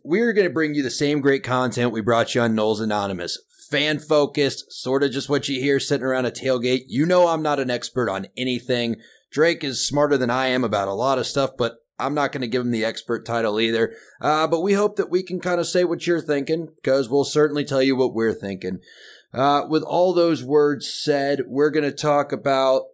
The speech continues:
baseball today. We're also gonna talk about what everyone wants to talk about, the Q B battle going into the spring game this weekend. That's, that's gonna be huge.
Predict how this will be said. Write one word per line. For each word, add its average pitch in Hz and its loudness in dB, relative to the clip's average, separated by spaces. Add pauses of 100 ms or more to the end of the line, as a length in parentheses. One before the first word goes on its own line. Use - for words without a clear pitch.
(120)
baseball 143 0
today. 135 2
We're 131 2
also 147 -2
gonna 135 0
talk 131 0
about 131 0 (380)
what 135 -4
everyone 160 4
wants 104 -4
to 110 -14
talk 101 -4
about, 98 -4 (280)
the 117 -8
Q 160 -4
B 160 0
battle 135 2
going 131 2
into 127 2
the 120 -2
spring 113 -4
game 95 -4
this 95 -8
weekend. 95 -8
That's, 107 -6
that's 123 -6
gonna 123 -4
be 110 -6
huge. 123 -4